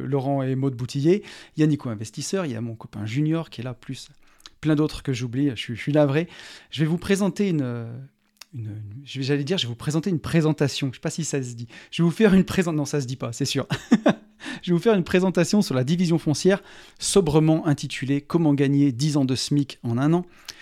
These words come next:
Oui, je sais, c'est putaclic, mais il faut quand même bien que j'attire les gens pour qu'ils viennent. Putaclic, mais vrai. Donc voilà, comment arriver à faire,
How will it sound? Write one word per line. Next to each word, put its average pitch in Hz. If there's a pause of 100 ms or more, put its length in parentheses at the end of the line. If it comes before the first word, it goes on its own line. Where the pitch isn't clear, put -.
(200)
Oui, 135
je 135
sais, 123
c'est -
putaclic, -
mais 120
il 113
faut -
quand 156
même 156
bien 175
que 143
j'attire 147
les 165
gens 175
pour -
qu'ils 170
viennent. 175 (400)
Putaclic, 202
mais 180
vrai. 131 (760)
Donc 139
voilà, 117
comment 143
arriver 123
à 123
faire, 117